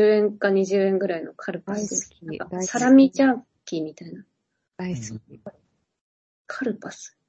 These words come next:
Speaker 1: ジャーキーみたいな。
Speaker 2: うん。
Speaker 1: なんか、あるの？
Speaker 2: あるよね。わかるよ。
Speaker 3: うん。
Speaker 2: 十、
Speaker 1: わかる。
Speaker 2: コンビニで一個十円で売ってるやつだよね。
Speaker 1: そう。パンダのやつ。パンダの。
Speaker 2: うん。あ、わかるわかる。うん。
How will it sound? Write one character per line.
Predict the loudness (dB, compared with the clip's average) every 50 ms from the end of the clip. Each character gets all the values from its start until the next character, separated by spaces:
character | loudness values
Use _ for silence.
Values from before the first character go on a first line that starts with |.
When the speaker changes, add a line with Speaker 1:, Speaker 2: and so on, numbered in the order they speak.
| _ 2
Speaker 1:
ジ | 4 6
ャ | 6 6
ー | 2 0
キ | -6 -8 -8 -8 -8
ー |
み | -10 -10
た | -10 -10
い | -10
な。 | -10 -16 _ _ -6 -4
Speaker 2:
う | -4
ん。 | -4 -6 -8 -10 -12 _ _ _ _ _ _ _ _ _ _ _ _ _ _ _ _ _ _ _ _ _ _ _ _
Speaker 1:
な | -10 -8
ん | -8
か、 | -8 -8 -10 -10 -16 -20 -20 -20 -20 -20 _ _ -20 _ _ _ -10 -2
あ | 4 6
る | 6 6 6
の？ | 4 -4 -10 -14 -18 _ _ _ _ _ -20 -20 _ _
Speaker 2:
あ | -6 -4
る | -2 -2
よ | -2 -2
ね。 | -4 -6 -6 -8 -10 _ _ _ _ -12
わ | -6 0
か | 2 2 4
る | 4 2
よ。 | -2 -4 -8 _ -12
Speaker 3:
う | -4
ん。 | 2
Speaker 2:
十、 | 6 6 8 8
Speaker 1:
わ | 6
か | 4
る。 | 4
Speaker 2:
コ | 4 6
ン | 4 4
ビ | 2 0
ニ | 0
で | 2 4 6 6 6
一 | 4 4
個 | 2 2 2
十 | 4 4 4 4
円 | 4 4 4
で | 4 2
売 |
っ | 0
て | 0 0 0
る | 2
や | 2 0
つ | -2 -4 -8
だ | -8 -8
よ | -8
ね。 | -10 -10 -12 -10
Speaker 1:
そ | -8 -6 -6 -6
う。 | -6 _ _ _ _ 0
パ | 4 6
ン | 8 8
ダ | 8 6
の | 2 0
や | -4 -8 -10
つ。 | -10 -14 -16 -16 _ _ _ _ _
パ | -6 -2 0
ン | 2 2
ダ | 2 0
の。 | -2 0
Speaker 2:
う |
ん。 | 4
あ、 | 6 6
わ | 8 6 6
か | 4 6
る | 6 6
わ | 4 4
か | 0 -2
る。 | -2 -2 -2 -2
う | -2
ん。 | -2 -4 -4 -6